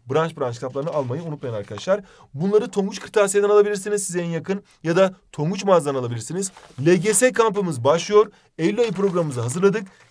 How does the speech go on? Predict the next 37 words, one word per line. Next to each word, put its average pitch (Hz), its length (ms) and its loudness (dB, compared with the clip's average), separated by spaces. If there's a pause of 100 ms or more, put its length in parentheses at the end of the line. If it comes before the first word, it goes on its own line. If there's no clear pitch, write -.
İlk 185 200 -8
dersimizi 165 580 0 (160)
sizlerle 185 440 2
birlikte 139 240 -2
mevsimlerin 190 380 -4
oluşmasıyla 165 960 -6
başlıyoruz. 170 480 -2
Ben 165 380 -2
videomuzun 190 400 -6
başında 190 220 -4
mevsimlerin 170 540 -8
buluşması 160 440 -8
dedim. 202 260 -4 (240)
Neden? 156 340 2
Çünkü 185 240 -8
sizlerle 156 360 2
buluşmanın 151 320 -6
heyecanı 127 460 -2
içerisindeyim. 135 480 -8 (180)
Ama 160 180 -2
sizler 165 240 -2
mevsimlerin 147 400 -6
oluşmasının 139 640 -6 (260)
eksen 127 300 -8
ekliğine 139 400 -6
bağlı 123 220 0
olarak, 131 500 -2 (420)
yirmi 123 280 -4
üç 175 160 -10
yirmi 127 180 -4
yedi 110 120 -6
eksen 135 220 -10
ekliğine 120 300 -10
bağlı 117 200 -4
olarak 95 180 -8
oluştuğunu 120 340 -10
öğreneceksiniz. 160 800 -4